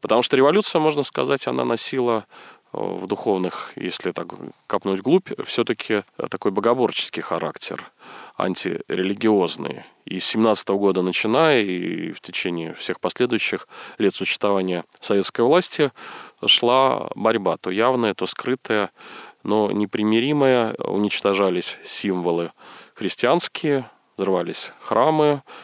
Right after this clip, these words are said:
уничтожались книги. Уже там с двадцатого года начиная шла зачистка библиотек, сжигались. Это не фашисты начали отнюдь, а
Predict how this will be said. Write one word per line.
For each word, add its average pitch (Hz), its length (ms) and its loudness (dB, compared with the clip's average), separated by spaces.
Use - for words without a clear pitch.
уничтожались 92 680 -2
книги. 135 520 0
Уже 90 400 -2
там 85 160 -4
с - 20 -10
двадцатого 92 420 -2
года 92 220 0
начиная 85 600 -4
шла 82 480 -2
зачистка - 540 -4
библиотек, 92 720 -2
сжигались. 113 800 0
Это - 260 -6
не 90 400 -2
фашисты - 500 0
начали 95 560 0
отнюдь, 90 440 -4
а 82 300 -2